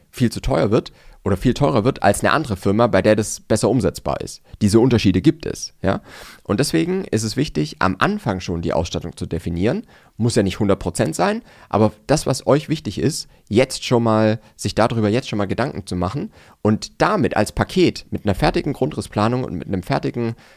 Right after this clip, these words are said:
mit einer fertigen Ausstattungsliste überhaupt auf die Firmen zuzugehen, weil erst dann werden die Angebote wirklich vergleichbar.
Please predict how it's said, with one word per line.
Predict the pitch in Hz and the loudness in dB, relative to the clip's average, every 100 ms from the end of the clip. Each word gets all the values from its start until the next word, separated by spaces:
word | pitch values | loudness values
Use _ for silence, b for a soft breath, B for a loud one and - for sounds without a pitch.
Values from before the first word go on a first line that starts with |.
| - | -10
mit | - | -6
einer | 92 | 0
fertigen | 117 120 110 | 0 0 -2
Ausstattungsliste | - 156 - - 87 - 110 - 170 - _ _ _ _ _ _ - | 0 0 0 -4 -4 -4 -4 -4 -4 -6 _ _ _ _ _ _ -2
überhaupt | 110 110 147 | 2 4 4
auf | 110 - | 2 0
die | |
Firmen | 101 139 131 | 0 0 0
zuzugehen, | - 147 104 104 135 | -4 -6 -2 -2 0
weil | - - | 0 0
erst | - - | -2 -2
dann | 120 147 | -2 0
werden | 117 107 | 0 2
die | |
Angebote | 117 127 95 98 90 | 0 0 0 -2 0
wirklich | 90 85 | -2 -4
vergleichbar. | - 82 76 - - | -6 -2 -4 -4 -8